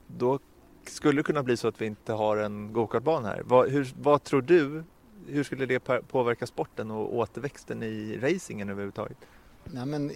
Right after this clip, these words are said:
Speaker 2: det är ju så att, eh, nu ska inte jag säga att jag vet exakt, men jag skulle kunna uppskatta att de flesta har börjat i gokart som har sen fortsatt i någon form utav, om det är banracing eller bilsport. Eh,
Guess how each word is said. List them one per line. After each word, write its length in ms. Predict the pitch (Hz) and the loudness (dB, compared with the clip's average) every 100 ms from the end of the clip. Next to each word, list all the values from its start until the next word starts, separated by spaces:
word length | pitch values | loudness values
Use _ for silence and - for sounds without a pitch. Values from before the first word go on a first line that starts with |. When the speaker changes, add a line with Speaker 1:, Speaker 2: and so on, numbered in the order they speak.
| 143 | -6
Speaker 2:
det 120 | 127 | -4
är 40 | 120 | -2
ju 80 | 175 | -2
så 120 | 151 | -2
att, 120 | 131 | -6
eh, 60 | - - 170 180 196 247 240 240 226 202 | -6 -14 -14 -14 -14 -14 -14 -14 -12 -4
nu 160 | 131 | -2
ska 140 | 113 120 | -2 -4
inte 200 | 110 113 | -4 -4
jag 180 | 107 104 | -4 -4
säga 240 | 117 107 | -6 -6
att 120 | 104 | -6
jag 120 | 113 | -8
vet 220 | 110 110 117 | -6 -6 -6
exakt, 360 | - 165 - | -6 -6 -4
men 100 | 135 | -4
jag 100 | 156 | -2
skulle 180 | - 151 | -2 -4
kunna 160 | 139 131 | -2 -4
uppskatta 520 | - 127 123 - 113 | -4 -6 -4 -2 -4
att 240 | - - - 160 156 180 151 | -4 -12 -18 -18 -18 -18 -2
de 180 | 135 127 | -2 0
flesta 600 | - 156 - - - 147 | 0 0 2 -2 -2 -4
har 140 | 120 | -4
börjat 540 | 120 127 123 117 107 - | -2 0 0 0 -6 -8
i 80 | |
gokart 640 | 117 131 151 - 117 104 - | -4 -2 -2 -4 -6 -6 -8
som 360 | - 113 113 - | -6 -6 -6 -10
har 240 | 117 120 | -10 -8
sen 280 | 113 110 110 | -6 -8 -10
fortsatt 560 | - 117 117 - 123 - | -6 -6 -6 -6 -6 -6
i 40 | |
någon 320 | 113 131 131 | -4 -4 -4
form 300 | 110 107 113 | -6 -8 -8
utav, 360 | 113 - 107 113 - - 147 - - | -10 -8 -8 -8 -14 -20 -20 -20 -14
om 160 | 117 113 | -8 -8
det 60 | |
är 40 | 120 | -4
banracing 760 | 117 117 117 120 123 - 127 | -2 -2 -4 -6 -6 -8 -10
eller 160 | 120 123 | -8 -10
bilsport. 720 | 120 127 120 - - 139 - - - - - - - | -10 -12 -12 -12 -12 -12 -16 -20 -20 -20 -20 -20 -12
Eh, 300 | 120 110 | -10 -8